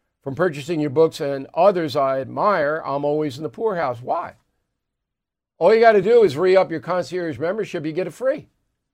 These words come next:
Get Killing the Witches or any of my other Killing books free. And then we have amazing deals all over the place. Come on,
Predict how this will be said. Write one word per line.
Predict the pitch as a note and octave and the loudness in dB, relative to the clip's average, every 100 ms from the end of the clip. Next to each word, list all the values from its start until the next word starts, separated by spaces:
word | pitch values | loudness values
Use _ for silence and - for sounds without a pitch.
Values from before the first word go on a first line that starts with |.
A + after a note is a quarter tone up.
| _ _ _ _ _ _ | _ _ _ _ _ _
Get | F#3+ | -4
Killing | A3 G#3+ G3+ | 0 2 2
the | |
Witches | G3+ G#3 G3 F3+ | 4 2 2 0
or | F3+ | 2
any | F3+ G3+ A3 | 2 4 4
of | G#3+ | 2
my | G#3 | 0
other | B3+ D4 | 2 0
Killing | A#3 G#3 F3 | 0 -2 -2
books | D#3+ D#3 | -4 -8
free. | - B3 - _ _ _ _ _ _ _ _ _ | -10 -10 -12 _ _ _ _ _ _ _ _ _
And | E3 F3+ | 0 2
then | F3+ | 4
we | E3+ | 4
have | E3 D#3 C3 - E2+ _ _ | 2 2 0 -8 _ _ _
amazing | - C#3 C#3+ F3+ G3+ D3+ D3 C3 | -6 -2 2 4 4 2 0 0
deals | C#3+ A#3 G3+ A#2 C#3 F3+ E3 | 0 0 0 -2 -8 -10 -8
all | C#3+ E3 | -4 -2
over | G3 | -2
the | C#3 | -4
place. | G#2+ A2 C#3+ | -10 -16 -16
Come | - D#3 | -14 -14
on, | - | -14